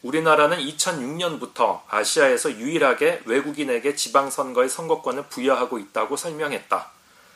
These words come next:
선관위는 선거권을 가지는 외국인은 출입국 관리법 제십 조에 따른 영주의 체류 자격 취득일 후 삼 년이 경과한 외국인으로서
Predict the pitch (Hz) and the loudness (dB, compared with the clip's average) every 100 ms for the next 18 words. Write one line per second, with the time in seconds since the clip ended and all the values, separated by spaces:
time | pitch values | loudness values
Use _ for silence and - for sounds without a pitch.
0 | _ _ - - 175 170 147 147 160 101 | _ _ -10 -6 2 4 4 4 0 -2
1 | - - - - - 185 202 196 - 185 | -8 -20 -20 -14 -6 -2 4 4 6 4
2 | 185 190 117 127 165 156 117 123 117 123 | 4 0 -2 -2 -4 2 2 0 -8 -2
3 | 143 87 - - 196 196 185 - 120 113 | -2 -4 -12 -6 -6 -6 -10 -8 -6 -6
4 | 120 - 117 - - 123 123 - - 196 | -4 2 2 2 -4 -4 -2 -6 -2 0
5 | 175 - 131 135 92 - 104 127 147 147 | 0 2 2 2 -2 -4 0 0 0 -2
6 | 151 - 190 180 165 110 127 - - 185 | -2 -4 -6 -4 0 2 0 -2 -4 -4
7 | 170 135 120 175 233 - - - - - | -4 -4 -4 -2 -4 -6 -20 -18 -6 -4
8 | - 220 220 202 196 - 120 131 135 147 | -2 -2 2 2 2 0 -2 2 2 2
9 | 110 117 143 131 120 101 - 110 95 | 2 0 -2 -4 -4 -6 -4 -4 -4